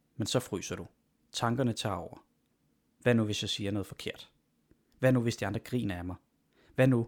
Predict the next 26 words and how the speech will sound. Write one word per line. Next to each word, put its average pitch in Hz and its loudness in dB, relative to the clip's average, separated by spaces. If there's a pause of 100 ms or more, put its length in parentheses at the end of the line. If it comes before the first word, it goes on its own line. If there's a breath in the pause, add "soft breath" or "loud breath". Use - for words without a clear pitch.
(120)
hvis 127 4
de 113 0
andre 110 0
kan 113 -8
se, - -2
hvor 107 -2
nervøs 87 -8
jeg - -10
er? 80 -18 (1500)
Og 120 -2
før 160 4
du 151 2
får 131 2
overbevist 123 -2
dig 120 -4
selv 131 0
om, - -2 (180 soft breath)
at - -6
du 123 -4
skal - -4
række 101 -2
hånden 127 2
op, - -2 (160)
er 104 0
øjeblikket 110 0
forbi. 101 -6